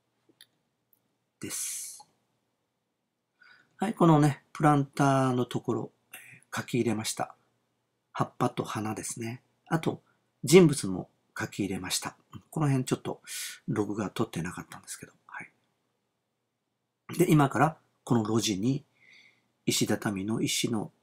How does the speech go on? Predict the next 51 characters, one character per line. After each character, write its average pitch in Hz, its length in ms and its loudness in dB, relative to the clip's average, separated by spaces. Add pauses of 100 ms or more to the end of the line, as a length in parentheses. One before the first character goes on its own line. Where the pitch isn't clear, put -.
(120)
こ - 120 -10
の 110 60 -8
雰 151 220 -2
囲 143 100 0
気 - 140 -8
を 87 80 -6
ね、 110 160 -10 (2250)
一 - 160 6
つ 185 100 6
一 165 200 2
つ - 240 -8
の 117 120 0
石 - 220 4
の 143 100 4
こ - 240 -6
う - 20 -20
影 214 320 2
が - 260 -4
あ - 40 -10
る 107 100 -12
感 107 280 -12
じ 98 120 -16
に - 120 -18
し - 260 -8
ま - 80 -16
す。 - 240 -10 (1160)
も 165 100 4
ち - 60 -2
ろ 170 60 2
ん - 20 0
そ 160 100 2
れ 135 60 2
も 117 100 -2
丁 143 240 2
寧 107 120 -2
に 90 120 -10
描 - 200 -8
い 92 40 -8
て - 300 -16 (880)
い 107 280 -6
る - 100 -12
と - 100 -6
大 110 200 0
変 110 140 -6
な 107 80 -8
こ - 80 -16
と - 100 -12
で 95 100 -18
す - 160 -16
の 92 100 -20
で、 139 240 -8